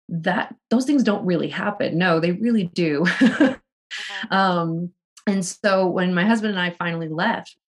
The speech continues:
Speaker 1: we were basically shunned, and people that we had considered family now were spreading lies about us. Um, it was really, really tough. And, uh, it took a while to recover from that. And I feel like,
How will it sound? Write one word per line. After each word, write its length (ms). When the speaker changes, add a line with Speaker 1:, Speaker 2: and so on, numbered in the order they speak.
Speaker 1:
we 80
were 100
basically 420
shunned, 600
and 600
people 480
that 140
we 100
had 120
considered 360
family 580
now 160
were 60
spreading 400
lies 280
about 300
us. 320
Um, 200
it 100
was 120
really, 440
really 340
tough. 480
And, 400
uh, 240
it 60
took 160
a 80
while 400
to 120
recover 440
from 240
that. 180
And 100
I 100
feel 240
like, 380